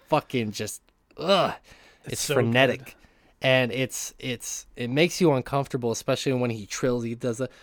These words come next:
Speaker 1: doo-loo-loo-loo-loo-loo, like, the little trill in there. I love that because it
Speaker 2: Mm-hmm.
Speaker 1: makes you uncomfortable. It makes you feel like that's when it really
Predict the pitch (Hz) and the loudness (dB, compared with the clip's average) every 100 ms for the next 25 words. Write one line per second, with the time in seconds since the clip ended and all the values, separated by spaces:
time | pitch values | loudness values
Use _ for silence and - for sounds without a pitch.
0 | - - 247 247 247 247 240 240 240 226 | -20 -4 0 2 2 0 0 0 0 0
1 | 180 143 - 127 120 131 120 - 139 135 | 2 0 2 0 2 0 0 -2 0 2
2 | 131 117 104 117 104 101 107 135 131 107 | 2 0 -2 -2 -2 -2 0 0 -2 -6
3 | 95 95 - - 120 110 107 120 127 - | -6 -8 -10 -12 -8 -8 -4 -4 -4 -4
4 | 110 98 87 107 95 - 95 104 107 117 | -6 -6 -8 -10 -10 -14 -10 -10 -8 -10
5 | - 113 - 107 104 101 _ - - - | -10 -12 -8 -6 -6 -8 _ -20 -20 -20
6 | _ _ _ _ _ - 135 135 160 - | _ _ _ _ _ -10 2 4 4 4
7 | 165 135 107 110 110 113 120 117 110 101 | 2 2 -4 -12 -10 -4 0 0 0 -4
8 | 95 | -6